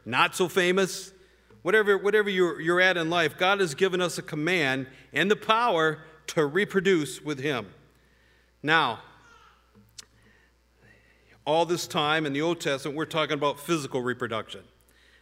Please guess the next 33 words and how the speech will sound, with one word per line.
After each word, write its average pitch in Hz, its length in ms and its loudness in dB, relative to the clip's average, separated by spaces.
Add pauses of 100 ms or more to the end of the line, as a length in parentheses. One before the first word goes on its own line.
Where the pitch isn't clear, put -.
(120)
okay? 120 480 -4 (120)
We're 113 60 -12
talking 139 220 -4
about 135 220 -4
physically 151 440 -6
reproducing. 135 680 -6 (480)
And, 123 380 -4
uh, 120 240 0
we 143 140 -2
know 151 180 0
that's 147 200 -4
not 147 140 -2
always 147 260 0
possible 147 480 -4
with 139 120 -4
everyone. 143 500 -2 (440)
Uh, 120 260 -4
there 131 180 -2
are 139 40 -2
some 143 180 -6
barriers 147 420 0
in 143 100 -4
the 135 80 -6
way. 139 400 -2
First 139 280 -8
of - 40 -10
all, 143 100 -2
you 127 120 -4
have 143 120 -2
to 143 80 -4
have 135 100 0
a 113 40 -10
partner, 143 600 0